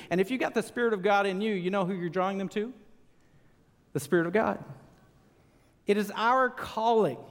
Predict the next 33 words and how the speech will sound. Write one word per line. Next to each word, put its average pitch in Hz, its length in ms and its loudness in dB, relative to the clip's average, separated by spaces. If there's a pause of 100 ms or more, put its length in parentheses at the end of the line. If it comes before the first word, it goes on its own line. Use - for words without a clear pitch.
(1200)
not 220 400 2
to 247 100 -4
be 226 140 2
spectators. 165 800 -2
It's 190 180 -8
our 190 140 2
job 202 400 0
to 185 40 -6
be 175 120 0
participants - 1040 -8 (300)
in 170 140 0
the 165 80 2
kingdom 180 360 0
of 131 140 -4
God. 120 400 -2 (320)
And 165 200 2
we 269 200 -2
at - 100 -6
Loma 202 280 0
Linda 180 340 -2 (120)
University 170 560 -2
Church 151 440 -6
are 151 120 -2
saying, 151 360 -2
as 139 240 0
growing 214 440 0
disciples, 180 680 -2
we 196 180 -4
are 175 140 0
going 180 300 -2
to 190 120 -6
be 165 160 -2
growing 165 560 -2